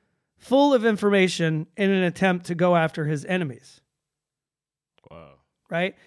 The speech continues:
Speaker 1: This is what sparked, when they figured this out, that was actually what caused the committee to issue the subpoena. Um, and instead of showing up, Dan Snyder put out a press release. This is fucking, this is so rich.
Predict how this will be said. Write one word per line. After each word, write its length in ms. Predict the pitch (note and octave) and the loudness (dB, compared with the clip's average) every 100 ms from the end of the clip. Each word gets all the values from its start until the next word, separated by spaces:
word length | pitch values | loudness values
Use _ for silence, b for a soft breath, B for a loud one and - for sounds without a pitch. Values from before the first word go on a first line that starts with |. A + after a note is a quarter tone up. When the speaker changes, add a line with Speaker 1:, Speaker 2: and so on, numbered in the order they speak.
| b | b
Speaker 1:
This 360 | - A#3+ D4 - | 0 2 2 0
is 160 | A#3+ G3 | -2 2
what 200 | G#3 G3+ | 2 0
sparked, 440 | - G#3 G3 F#3 | 0 2 2 2
when 140 | F3+ | 2
they 160 | G#3 B3+ | 4 2
figured 380 | - C4 A#3 G3 | 2 0 0 2
this 200 | A#3+ - | 2 4
out, 300 | G#3 F3+ F3+ | 2 2 2
that 240 | F#3+ A#3+ | 2 2
was 140 | G#3+ F#3 | 2 2
actually 320 | F#3+ - F#3 | 2 0 -2
what 200 | F3 E3+ | -2 -2
caused 340 | - F3 D#3+ | 0 0 0
the 80 | D#3 | -4
committee 360 | - F3 E3+ D#3 | -4 0 0 0
to 200 | F3 F3+ | -2 -4
issue 300 | D#3+ - D3+ | -4 -4 -4
the 100 | C#3+ | -4
subpoena. 640 | - D3 G3 G3 A#3+ - b b b b b b b - | -6 -2 2 4 2 0 b b b b b b b -8
Um, 760 | D#3+ D#3 D3+ D3+ D3 C#3+ D3 C#3+ _ _ _ b b b - | -2 0 2 2 0 0 -2 -6 _ _ _ b b b -4
and 140 | G3+ | 0
instead 300 | G3+ F3+ C4+ | 0 2 0
of 80 | C#4 | 0
showing 360 | - B3 A3+ A#3 | 2 2 2 2
up, 320 | B3 F#3 - b b - | 2 0 -10 b b -2
Dan 220 | A#3 C4 | 0 0
Snyder 600 | - B3+ C4 B3 G3 - C4 F3 F3+ G3 | 0 2 4 2 0 -4 -10 -10 -10 -8
put 140 | A#3 A#3+ | -2 2
out 180 | A3 F#3 | 2 0
a 40 | |
press 360 | - C4 C4+ A3+ | 0 0 0 0
release. 460 | G#3 F3 F3+ - - | 0 0 -2 -6 -6
This 280 | G3 B3 - | -2 -2 -4
is 180 | E3 - | -12 -8
fucking, 460 | F#3+ E3 E3+ D#3 | -4 -4 -4 -6
this 180 | - F3 | -4 -6
is 80 | D#3+ | -6
so 200 | - F3+ | -2 0
rich. 400 | E3 D#3+ C3+ - | 2 0 -2 -8